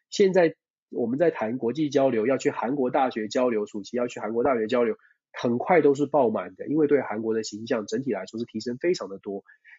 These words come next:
所以我说韩国这，这，最近这几年的发展呢是非常快的，尤其在国际上的合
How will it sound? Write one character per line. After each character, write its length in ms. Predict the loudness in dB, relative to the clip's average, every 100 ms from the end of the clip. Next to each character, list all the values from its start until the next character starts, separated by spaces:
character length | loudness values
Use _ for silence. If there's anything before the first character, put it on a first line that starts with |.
| _
所 140 | 4
以 80 | 4
我 140 | 2
说 100 | -2
韩 240 | -2 -2 2
国 140 | 0
这， 180 | 0 -6
这， 140 | -4 -6
最 200 | 0 -2
近 160 | 0
这 140 | -4 -6
几 160 | -8
年 180 | -10 -8
的 80 | -8
发 240 | -4 -2
展 180 | 0 -4
呢 100 | -8
是 120 | -6
非 140 | -2 0
常 180 | 0 -2
快 220 | 0 0
的， 80 | 0
尤 140 | -6
其 100 | -2
在 80 | -2
国 200 | -2 -8
际 100 | -6
上 120 | -6
的 60 | -6
合 160 | -8